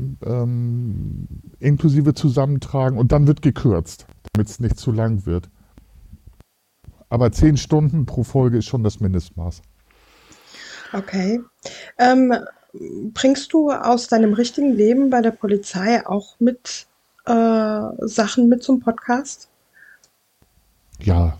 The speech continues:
Speaker 1: natürlich. Das bleibt nicht aus. Allein, ähm, ich sag mal so, ein bisschen die Hintergründe anzuschauen. Es gibt so, wenn ich andere True Crime Podcasts höre, nicht, dass wir besser sind,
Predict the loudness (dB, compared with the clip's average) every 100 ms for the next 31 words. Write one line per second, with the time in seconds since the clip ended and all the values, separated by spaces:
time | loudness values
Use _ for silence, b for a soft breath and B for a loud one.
0 | _ -2 2 2 2 0 -4 -2 0 0
1 | 0 -2 0 0 0 -6 b b b b
2 | b _ -2 2 2 2 2 2 -2 -2
3 | -2 0 0 -2 -4 -6 -6 -6 -4 -4
4 | 0 -2 -2 b b b b _ _ -20
5 | -18 -16 -16 -16 _ -4 -2 -2 -2 0
6 | -2 2 4 4 4 2 4 2 2 0
7 | -2 -2 -4 -2 -4 -2 -4 -8 b b
8 | b _ -8 -4 -4 -4 -2 0 0 -2
9 | 2 2 2 0 0 0 -2 -2 -2 -2
10 | -4 -4 -6 -4 -4 -4 0 0 0 0
11 | 2 2 2 0 0 0 0 -2 -2 -2
12 | -4 -6